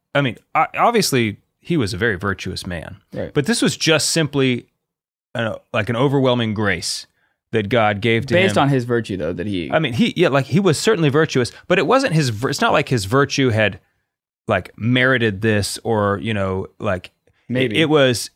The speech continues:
Speaker 2: I mean, he
Speaker 1: okay,
Speaker 2: ran the
Speaker 1: he,
Speaker 2: prostitute out.
Speaker 1: he, he did, he did, like, yes, running this prostitute out of this, this tower he was staying in.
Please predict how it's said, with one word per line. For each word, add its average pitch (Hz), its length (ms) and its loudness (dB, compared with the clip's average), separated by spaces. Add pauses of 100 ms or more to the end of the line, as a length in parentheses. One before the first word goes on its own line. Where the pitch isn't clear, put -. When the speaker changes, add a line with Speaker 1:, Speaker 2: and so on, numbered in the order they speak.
(340)
Speaker 2:
I 135 60 2
mean, 139 100 2
he 147 60 2
Speaker 1:
okay, 135 140 2
Speaker 2:
ran 127 300 0
the 113 60 -6
Speaker 1:
he, - 60 -10
Speaker 2:
prostitute 120 360 -2
out. 110 160 4
Speaker 1:
he, - 80 2
he 185 160 2
did, 165 220 2
he 151 160 2
did, 156 360 2
like, 123 240 0
yes, 123 300 0 (220)
running 135 260 2
this 120 140 0
prostitute 139 520 0
out 107 180 4
of 101 120 0
this, 98 380 -4 (140)
this 95 200 -8
tower 127 380 0
he 131 100 2
was 120 140 0
staying 110 320 2
in. 104 260 0